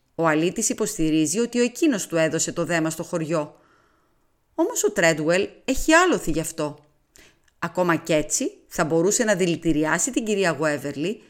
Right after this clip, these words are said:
να καρφιτσώσει το σημείωμα στο μαξιλάρι, να βάλει μπροστά το ρολόι και να σκουπίσει την κρύπτη. Από την άλλη γεννήθηκε και ανατράφηκε στην υπηρεσία των Γουέβερλι. Φαίνεται εντελώς απίθανο να συνομώτησε στην απαγωγή του γιού τους.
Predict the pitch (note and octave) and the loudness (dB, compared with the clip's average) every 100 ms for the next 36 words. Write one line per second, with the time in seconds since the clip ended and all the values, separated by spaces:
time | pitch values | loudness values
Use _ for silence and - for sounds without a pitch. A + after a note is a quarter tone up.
0 | _ - - F#3 F#3+ E3+ E3+ - G3 G#3+ | _ -16 -6 -2 0 0 -4 -2 0 0
1 | D#4+ D#4 C4+ A3 G#3 F3+ F3 D#3+ D#3 - | 0 0 0 0 0 -2 -2 -4 -4 -4
2 | D3 D3+ C#3 D3+ F#3+ - - - F3 F3+ | -2 0 0 -2 -6 -12 -12 -2 2 4
3 | F#3+ F3+ F3+ E3 - A3+ B3 C4 F#3 D#3+ | 2 2 0 0 2 2 4 2 2 2
4 | D#3+ G3+ C#4+ D#4 C4+ - G#3+ E4 - D#4+ | 2 2 0 0 -2 -2 -2 0 0 -2
5 | A3+ F#3 - - D3+ - _ _ _ _ | 0 0 -2 -6 -6 -8 _ _ _ _
6 | _ _ _ _ _ _ _ _ _ _ | _ _ _ _ _ _ _ _ _ _
7 | E3+ A2 F#3+ G#3+ C#4 D#4 A#3+ G#3+ A#3+ C4 | -2 0 0 2 6 6 6 4 4 2
8 | D4+ E4 E4+ A#3 G3 - G3 D4+ C4 C4+ | 2 0 0 0 0 2 2 2 -2 -4
9 | A#3+ A#3+ A3+ G#3+ G#3+ D4 D4 C4+ A#3+ D#3 | -2 -2 0 2 2 0 0 2 2 2
10 | D#3 D3 D3+ C#3+ _ _ _ _ _ _ | 0 -2 -2 -4 _ _ _ _ _ _
11 | _ - - G3+ G#3 G#3 G3+ - F#3+ F3+ | _ -6 2 4 4 4 2 4 0 2
12 | F#3 C4+ - G3 E3+ E3 E3+ E3 E3+ E3 | 4 4 2 -2 -2 -2 -2 -2 0 0
13 | F3+ E3+ E3+ F3 E3+ D#3+ E3 E3+ E3+ E3+ | 0 -2 0 -2 -2 -4 -2 -2 -2 0
14 | D#3 D#3+ F#3 F3+ D#3 G3+ G3 D3+ C#3+ | 0 -2 -2 -4 -2 -2 -2 -4 -6